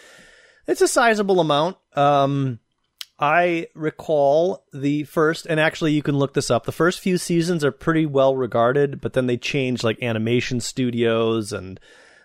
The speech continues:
ran into, like, scheduling issues. So, like, the last couple of seasons, or maybe just the last season, looks a little rough.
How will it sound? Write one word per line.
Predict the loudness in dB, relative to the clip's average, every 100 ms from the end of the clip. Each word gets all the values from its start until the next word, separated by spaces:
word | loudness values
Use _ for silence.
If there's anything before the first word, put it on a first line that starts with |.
| -10
ran | -2 0 0
into, | -2 -2 -2 -2
like, | -4 -6
scheduling | 0 0 2 -2 -2 -4
issues. | -4 -4 -6 -6
So, | -6
like, | -4 -4
the | -4
last | -2 -2 -4 -6
couple | -6 -6
of | -8 -10 -18
seasons, | -6 -4 -2 -2 -2
or |
maybe | -2 -2
just | -4 -6 -10 _ _
the | -10 -4
last | -2 -2 -4
season, | -6 -4 -6 -8 -10
looks | -10 -10 -8
a | -8
little | -6
rough. | -6 -4 -4 -6 -20